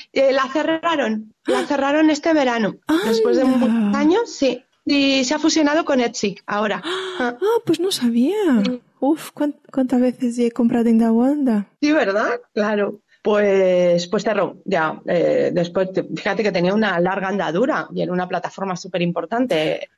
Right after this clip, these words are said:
Speaker 1: Pues era el
Speaker 2: Sí.
Speaker 1: equivalente de Etsy en Europa, ¿no?
Speaker 2: Sí,
Speaker 1: Mm.
Speaker 2: sí, sí.
Speaker 1: Bueno, pues ahí abrí, abrí mi, mi, mi primera tienda con siete trocitos de tela.
Speaker 2: <laughs>
Speaker 1: Así.
Speaker 2: Pero,
Speaker 1: Una
Speaker 2: Blanca,
Speaker 1: amiga
Speaker 2: a ver, ¿cómo,
Speaker 1: <laughs>
Speaker 2: cómo es eso de que antes decías, "Yo cosía algo"?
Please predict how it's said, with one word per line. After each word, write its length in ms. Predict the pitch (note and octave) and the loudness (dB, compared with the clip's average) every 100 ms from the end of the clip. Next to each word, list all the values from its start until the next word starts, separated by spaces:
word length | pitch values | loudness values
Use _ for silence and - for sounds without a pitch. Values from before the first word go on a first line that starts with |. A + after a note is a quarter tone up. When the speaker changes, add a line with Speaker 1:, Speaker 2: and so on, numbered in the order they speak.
| - - | -18 -6
Speaker 1:
Pues 160 | G3 | -2
era 160 | A#3 A#3 | 0 2
el 40 | |
Speaker 2:
Sí. 60 | A3 | 0
Speaker 1:
equivalente 520 | B3 G#3+ G3 A3+ B3 | 0 0 0 0 0
de 120 | A#3 | 2
Etsy 260 | A3 A3 E4 | 0 -2 -2
en 140 | B3+ | 0
Europa, 380 | F3 D#3+ A#3 B3 - | 0 0 0 -4 -8
¿no? 120 | - | -10
Speaker 2:
Sí, 400 | - B3+ B3 B3 | -6 -4 -4 -6
Speaker 1:
Mm. 160 | B3+ B3 B3 - | -2 -2 -2 -10
Speaker 2:
sí, 80 | B3+ | -6
sí. 60 | - | -2
Speaker 1:
Bueno, 180 | C4 | 0
pues 160 | B3+ G#3+ | 0 -2
ahí 180 | G#3 A#3+ | 0 0
abrí, 220 | A3+ A3 A3 G#3+ F#3+ - | 0 -4 -8 -12 -14 -6
abrí 260 | G#3+ A#3 | -2 0
mi, 240 | A#3+ A#3 A3 | 2 2 0
mi, 320 | G#3+ A3+ G#3+ | -2 0 0
mi 220 | G#3 A3 | 0 -2
primera 420 | G#3+ A3 A3 G#3 | -2 -2 0 -2
tienda 320 | G3+ F4+ G#4+ A#4+ C#5+ - | 0 0 2 2 0 -4
con 400 | A3 G3+ G#3 G#3+ | -6 -2 -2 -2
siete 400 | - F4+ F4+ G4+ | 0 0 0 -2
trocitos 600 | F#4 C#4 D4 E4 G4 D4 | 0 0 0 0 0 0
de 140 | A#3+ | -2
tela. 460 | A3 A3 G#3 D#3 - | 0 2 2 0 -4
Speaker 2:
<laughs> 480 | G3+ - - - - | -4 -4 -6 -8 -4
Speaker 1:
Así. 460 | G3+ C#5+ A#3+ G#3 - - - - - - G#3 B3 | -2 0 0 -2 -6 -20 -20 -8 -4 -2 -2 0
Speaker 2:
Pero, 240 | C#4+ C#4+ | 0 2
Speaker 1:
Una 240 | C#4 C4+ B3+ | 2 2 0
Speaker 2:
Blanca, 100 | G#3 | -2
Speaker 1:
amiga 280 | G#3+ C#4 C4 | -2 0 0
Speaker 2:
a 40 | |
ver, 320 | C4 G#3 F#3 - D#4 | 2 0 -2 -6 -6
¿cómo, 120 | C#4+ C5 | -2 0
Speaker 1:
<laughs> 80 | |
Speaker 2:
cómo 360 | C5 A#4 A4 B4 | 0 2 4 2
es 60 | F4+ | 2
eso 260 | F4 E4 C#4 | 0 0 -2
de 100 | C#4 | 0
que 320 | C#4 B3+ - _ - | -2 -4 -8 _ -4
antes 320 | B3+ B3 A#3+ | -2 0 0
decías, 600 | A#3+ - A3+ G#3+ G#3+ - A#3 | -2 0 -2 -2 -4 -14 -18
"Yo 180 | B3+ D4 | -4 -4
cosía 600 | D4 C#4+ B3 C4 C4+ D#4 D#4+ | 0 -4 -2 -2 0 0 0
algo"? 380 | D4+ D4 D#4 | 0 0 -2